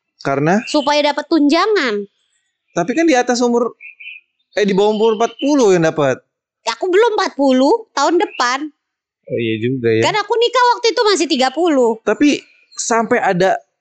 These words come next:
Speaker 1: ada, eh, tawaran itu dari pemerintah, artinya emang bener-bener masyarakatnya,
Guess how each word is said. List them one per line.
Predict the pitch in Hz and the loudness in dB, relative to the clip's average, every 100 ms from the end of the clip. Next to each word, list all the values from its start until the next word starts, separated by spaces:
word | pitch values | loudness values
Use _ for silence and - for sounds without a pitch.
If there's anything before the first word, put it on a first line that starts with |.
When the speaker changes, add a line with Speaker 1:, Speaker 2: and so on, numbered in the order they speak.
| _ _ | _ _
Speaker 1:
ada, | 175 175 165 180 | -2 0 0 0
eh, | - 117 156 156 151 151 151 156 | -2 -2 2 2 4 4 4 2
tawaran | 156 160 156 165 | 2 0 2 0
itu | 165 185 | -2 0
dari | 151 151 | 2 2
pemerintah, | 139 139 170 180 127 | 0 0 0 0 -2
artinya | 120 135 - 143 196 | -2 -4 -4 -8 -6
emang | 165 160 156 | -4 -2 -4
bener-bener | 151 143 139 127 131 170 202 _ _ _ - | -2 -2 -2 -2 -4 -4 -6 _ _ _ -4
masyarakatnya, | 139 131 135 127 - 113 - 110 | -2 0 -2 -4 -4 -6 -6 -10